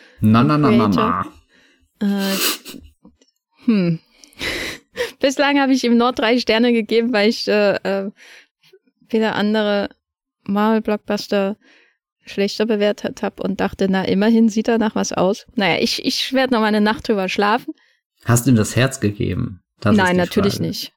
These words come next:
Speaker 1: Oh Gott.
Speaker 2: Jawan mit Shao Kahn hab ich das Herz gegeben. Schau den,
Speaker 1: Ich gehe
Speaker 2: wenn
Speaker 1: aber
Speaker 2: er
Speaker 1: gerade auch durch meine Letterboxd-Freundesliste und da sind erschreckend wenig Herzen.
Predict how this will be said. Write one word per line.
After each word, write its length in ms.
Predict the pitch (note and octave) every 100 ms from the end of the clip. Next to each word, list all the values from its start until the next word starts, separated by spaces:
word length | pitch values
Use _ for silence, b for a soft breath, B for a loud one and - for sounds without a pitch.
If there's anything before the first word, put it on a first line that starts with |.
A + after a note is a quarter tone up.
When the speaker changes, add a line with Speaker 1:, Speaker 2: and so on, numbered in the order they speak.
| _
Speaker 1:
Oh 220 | - F#2+ G2+
Gott. 300 | F#2 F2+ - _ _ B B -
Speaker 2:
Jawan 600 | - G3+ G#3 D4 C#4 G#3
mit 140 | F#3 G3+
Shao 240 | A3 G3+
Kahn 200 | G3+ A3+
hab 80 | G3
ich 100 | -
das 160 | F#3 -
Herz 220 | - -
gegeben. 320 | - - - - - - - _ _ _ _
Schau 220 | - - G#3
den, 160 | A3
Speaker 1:
Ich 160 | G#2+ -
gehe 200 | B2+ D3
Speaker 2:
wenn 80 | B2+
Speaker 1:
aber 160 | A#2+
Speaker 2:
er 20 | A2+
Speaker 1:
gerade 240 | A2+ B2
auch 80 | A#2
durch 200 | A#2+ A2+
meine 160 | G#2 G2
Letterboxd-Freundesliste 1160 | G#2 B2 A2 F#2+ - - G2 F#2 - G#2 -
und 100 | E2+
da 80 | G2
sind 240 | G2 D#2 -
erschreckend 520 | F2 - F#2+ F2+ F#2
wenig 300 | F2 G2 F2+
Herzen. 520 | - - - A2+ G2+